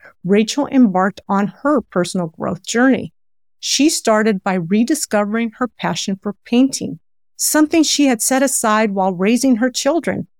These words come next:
This creative outlet gave Rachel a renewed sense of purpose and joy,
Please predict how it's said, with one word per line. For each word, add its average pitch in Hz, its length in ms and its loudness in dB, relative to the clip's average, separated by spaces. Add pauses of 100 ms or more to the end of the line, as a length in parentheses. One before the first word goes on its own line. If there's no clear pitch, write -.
(260)
This 185 360 0
creative 285 440 0 (100)
outlet 196 380 -2 (120)
gave 196 320 0
Rachel 196 640 0
a 196 160 0
renewed 202 520 4
sense 220 380 -2 (120)
of 165 140 -8 (120)
purpose 254 520 -2 (120)
and 180 260 -2
joy, 202 520 0